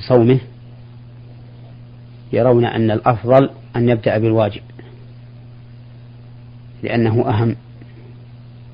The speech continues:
ولأن الذمة مشغولة به حتى يفعله، فمن كان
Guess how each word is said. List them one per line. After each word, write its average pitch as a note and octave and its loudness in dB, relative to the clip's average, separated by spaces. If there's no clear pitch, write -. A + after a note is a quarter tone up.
ولأن A#2 0
الذمة A#2 0
مشغولة A#2+ 0
به A#2+ 0
حتى A#2+ -2
يفعله، A2+ 0
فمن A#2+ 2
كان B2 4